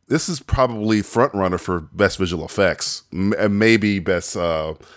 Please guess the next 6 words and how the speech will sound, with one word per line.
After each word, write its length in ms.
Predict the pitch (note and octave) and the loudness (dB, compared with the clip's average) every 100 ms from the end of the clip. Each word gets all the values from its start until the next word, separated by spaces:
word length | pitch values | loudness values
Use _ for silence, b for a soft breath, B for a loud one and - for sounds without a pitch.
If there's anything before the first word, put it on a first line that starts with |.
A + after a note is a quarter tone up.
| b | b
sound 420 | - - G#2+ G#2 | -6 2 2 4
editing, 400 | G2 E2+ E2 E2 | 0 0 -2 -4
but, 160 | E2 F2+ | -2 0
uh, 180 | G2 F#2+ - | 0 0 -2
uh, 140 | D#2 - B B B B _ _ _ _ _ - | -10 -10 B B B B _ _ _ _ _ -10
<laughs> 520 | G2+ - D3 - D#3+ | -6 -4 -2 0 0